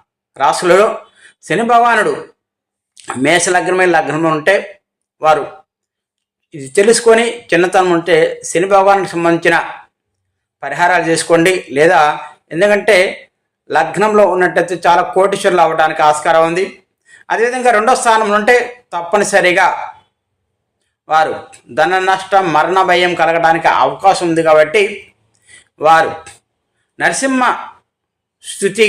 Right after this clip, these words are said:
కానీ, అదేవిధంగా దారిద్ర్య దహన శ్లోకం కానీ, యమధర్మరాజు సంబంధించిన శ్లోకం చదువుకోవటం వలన ఈ మరణ భయం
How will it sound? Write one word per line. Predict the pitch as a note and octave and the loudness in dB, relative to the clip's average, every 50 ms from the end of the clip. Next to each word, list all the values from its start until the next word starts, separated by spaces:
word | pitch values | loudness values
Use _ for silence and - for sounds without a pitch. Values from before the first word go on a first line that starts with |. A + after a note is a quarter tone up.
| G3+ | 2
కానీ, | G3+ F3+ F3+ G3+ - - - - _ _ _ _ _ _ _ _ _ _ _ - | 2 0 0 -2 -6 -10 -14 -18 _ _ _ _ _ _ _ _ _ _ _ -14
అదేవిధంగా | C#3 D3 D#3+ F#3+ G3+ G3+ F#3+ G3 F#3+ F#3 F3+ E3 D#3+ - B2 A2 - - _ _ _ _ - | -10 -2 2 4 4 4 4 2 2 2 4 4 2 2 0 -6 -12 -18 _ _ _ _ -14
దారిద్ర్య | A2+ A2+ C3 C3+ D3+ E3+ F#3+ F#3+ F3+ G#3 G#3 G3+ | -4 0 2 4 4 2 2 0 -2 0 2 2
దహన | G3 F#3 E3+ F#3 F3+ F3 C#3+ - - - - - _ - - | 2 2 2 2 0 0 -2 -4 -6 -14 -20 -20 _ -14 -8
శ్లోకం | - D3+ D3+ E3 D#3+ F3+ F3 F3 E3+ F3 | -2 0 0 0 0 0 0 0 2 2
కానీ, | F3 F#3 G3 G#3 - - - _ _ _ _ _ _ _ _ _ _ _ _ _ _ _ _ - | 2 2 0 -4 -6 -14 -20 _ _ _ _ _ _ _ _ _ _ _ _ _ _ _ _ -6
యమధర్మరాజు | B2 C#3+ E3+ G3+ A3+ G#3+ G3+ G3+ G3+ G#3+ G#3+ G#3 G#3 G#3 G#3 G3 G3 F3+ - - - | -4 0 2 2 2 2 0 -2 0 2 2 4 4 4 4 2 0 -6 -8 -6 -6
సంబంధించిన | E3+ D#3+ E3+ E3+ F3 E3 E3+ F3 D#3+ D3+ - - | -4 -2 0 0 -2 -2 -4 -6 -6 -6 -6 -6
శ్లోకం | - D#3 F3+ G3 F#3+ A3 G3+ F3+ | -2 0 0 2 2 0 0 2
చదువుకోవటం | F3 E3+ E3+ E3 E3 E3 D#3+ D#3 D#3+ | 2 0 0 2 0 2 2 2 -2
వలన | D#3+ D#3+ E3 E3+ E3 D3+ - - - E3+ | -2 -2 0 0 0 0 -2 -4 -8 -6
ఈ | D3+ C3+ B2 B2 | -6 -4 -2 -2
మరణ | B2+ C3 D#3+ F#3 G#3 | -2 0 0 2 0
భయం | G#3 F3+ D#3+ E3 F3 E3 | 2 2 2 0 0 -2